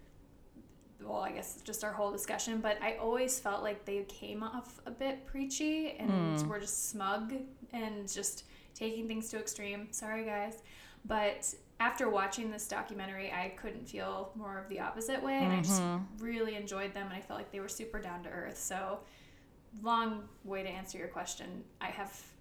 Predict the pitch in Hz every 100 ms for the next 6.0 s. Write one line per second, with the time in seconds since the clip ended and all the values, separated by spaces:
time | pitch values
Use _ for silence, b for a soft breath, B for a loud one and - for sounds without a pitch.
0 | - - - 240 240 233 226 220 202 196
1 | 196 190 185 214 196 202 185 180 190 -
2 | - - - - 233 - 196 185 185 196
3 | 214 208 226 226 220 208 196 196 202 208
4 | 196 190 208 202 - - - - - -
5 | 214 226 233 226 196 185 180 165 170